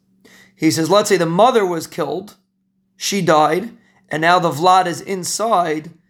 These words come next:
he's mesupik, maybe since the vlad is inside the mother, could be it's considered as if,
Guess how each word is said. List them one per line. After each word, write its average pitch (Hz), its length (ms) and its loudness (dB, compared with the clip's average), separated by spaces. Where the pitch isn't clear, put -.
he's 160 220 -6
mesupik, 170 680 -2
maybe 175 400 0
since 190 340 -4
the 165 120 -2
vlad 175 280 2
is 147 120 -4
inside 175 520 -2
the 160 80 -4
mother, 165 600 -4
could 180 180 -6
be 180 120 0
it's 170 120 -4
considered 160 520 0
as 151 200 -2
if, 165 320 -2